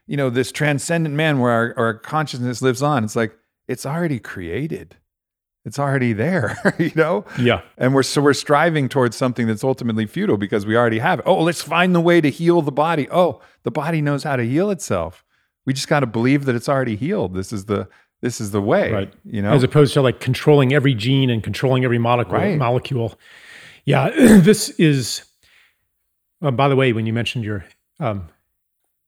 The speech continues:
Speaker 2: was it your grandmother?
Speaker 1: Grandmother Bonnie, yeah.
Speaker 2: Yeah. I was, um, my mother passed last year, and I'm, I'm you know, really, I feel like we've become closer since
Speaker 1: Yeah.
Speaker 2: then. And it's not because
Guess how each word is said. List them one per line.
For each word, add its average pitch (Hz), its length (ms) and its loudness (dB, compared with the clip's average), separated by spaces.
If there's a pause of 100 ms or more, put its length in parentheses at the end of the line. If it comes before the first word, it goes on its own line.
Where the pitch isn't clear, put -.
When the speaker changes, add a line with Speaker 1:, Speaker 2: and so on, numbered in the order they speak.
(180)
Speaker 2:
was 117 100 -6
it 120 60 -8
your 117 100 -8
grandmother? 131 640 -6 (340)
Speaker 1:
Grandmother 95 340 -8
Bonnie, 92 360 -8 (100)
yeah. 92 140 -8
Speaker 2:
Yeah. 110 220 -4 (500)
I 123 60 -2
was, 104 140 -8
um, 139 280 -8
my 117 140 -4
mother 127 260 2
passed 113 340 -4
last 120 240 -6
year, 117 100 -2
and 101 80 -6
I'm, 101 100 -8 (180)
I'm 101 280 -8 (720)
you 123 80 -6
know, 104 100 -6
really, 107 720 -2 (640)
I 127 60 -8
feel 156 160 2
like 123 100 2
we've 113 140 -6
become 104 240 -4
closer 107 560 -6 (520)
since 117 280 -4
Speaker 1:
Yeah. 113 60 -8
Speaker 2:
then. 92 240 -8 (520)
And 127 120 -2
it's 104 120 -8
not 127 220 0
because 113 500 -4